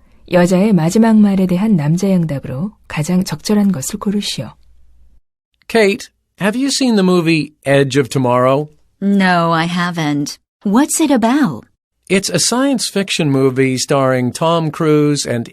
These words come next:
Speaker 2: Emily Blunt. They fight alien invaders and save the Earth.
Speaker 3: So, do you think aliens exist?
Speaker 2: Of course.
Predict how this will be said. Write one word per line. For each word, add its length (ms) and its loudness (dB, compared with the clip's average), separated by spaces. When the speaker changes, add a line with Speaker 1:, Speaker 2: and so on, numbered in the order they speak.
Speaker 2:
Emily 380 0
Blunt. 600 -4
They 160 0
fight 400 0
alien 480 2
invaders 800 0
and 300 2
save 360 0
the 140 2
Earth. 480 -4
Speaker 3:
So, 640 -2
do 140 -2
you 220 0
think 400 -2
aliens 640 0
exist? 760 -4
Speaker 2:
Of 280 -6
course. 720 -8